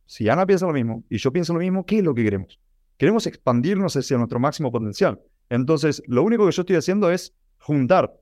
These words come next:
a esas personas que piensan todas igual, porque ya sabes que dos, tres mentes piensan más que cuatro. Entonces, mi idea es crear una masa de personas que quieran expandirse hacia su máximo potencial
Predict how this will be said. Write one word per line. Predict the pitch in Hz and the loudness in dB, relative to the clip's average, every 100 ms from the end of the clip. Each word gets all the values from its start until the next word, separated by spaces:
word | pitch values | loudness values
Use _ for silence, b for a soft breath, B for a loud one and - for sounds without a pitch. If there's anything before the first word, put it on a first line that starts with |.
| - | -4
a | 113 | -2
esas | 120 127 | 0 -2
personas | 120 110 120 | -2 -2 -2
que | 113 | -2
piensan | 104 127 123 113 | -2 0 0 0
todas | 123 113 | 0 0
igual, | 110 101 92 _ _ _ _ | 0 0 -2 _ _ _ _
porque | 127 117 120 | -2 0 0
ya | 131 | 0
sabes | 160 156 123 | 2 0 0
que | 117 | -2
dos, | 110 139 175 156 - | 0 2 2 0 -2
tres | 175 147 | -2 -2
mentes | 165 170 147 | -2 -2 -2
piensan | 120 147 143 127 | -2 -2 0 0
más | 135 131 | -2 -2
que | 120 | -6
cuatro. | - 147 - - _ _ _ _ | 2 2 2 -4 _ _ _ _
Entonces, | 120 113 127 120 | -4 0 0 0
mi | 117 | 0
idea | 147 | 0
es | |
crear | - 139 | 0 0
una | 143 123 | 0 0
masa | 123 143 - 139 110 | 0 -2 -2 -2 -2
de | 107 | -2
personas | 110 107 - 135 135 104 | -2 -2 0 0 0 -2
que | 110 | -6
quieran | - 143 131 | 0 0 0
expandirse | - 120 120 131 123 | -2 -2 0 -2 -4
hacia | 120 | -6
su | 107 | -4
máximo | 120 131 127 | -2 -2 -4
potencial | 110 107 104 135 170 | -4 -6 0 2 2